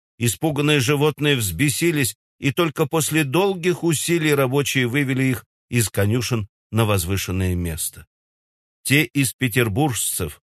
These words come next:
кто смог, уходили на более высокие места.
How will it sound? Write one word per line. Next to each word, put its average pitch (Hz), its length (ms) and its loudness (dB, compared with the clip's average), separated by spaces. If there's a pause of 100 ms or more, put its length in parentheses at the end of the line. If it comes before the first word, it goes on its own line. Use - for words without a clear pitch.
(200)
кто 117 200 0
смог, 131 400 0 (420)
уходили 123 500 0
на 131 120 2
более 131 280 2
высокие 127 560 -2
места. 92 480 -4